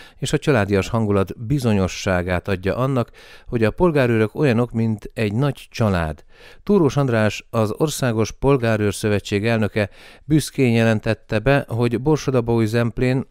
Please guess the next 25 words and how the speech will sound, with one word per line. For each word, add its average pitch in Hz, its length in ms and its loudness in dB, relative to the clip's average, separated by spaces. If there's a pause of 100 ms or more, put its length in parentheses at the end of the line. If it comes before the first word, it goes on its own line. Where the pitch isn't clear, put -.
a 123 160 0
polgárőrség 107 720 0
fellegvárává 92 1300 0
nőtte 95 320 -2
ki 104 140 -4
magát. 98 460 -2 (480)
Az 143 120 2
országos 143 440 2
vezetésben 131 1000 0
többen 117 360 0
is 123 160 -2
innen 113 360 0
származnak. 117 720 0 (360)
A 110 180 0
megye 135 280 0
polgárőreinek 120 880 0
száma 127 380 0
ötezer-kétszáz, 120 1160 -2 (320)
amely 110 260 0
majdnem 113 420 2
tíz 139 280 -2
százaléka 110 720 0
az 110 100 0
országos 107 600 -2
létszámnak. 87 800 -2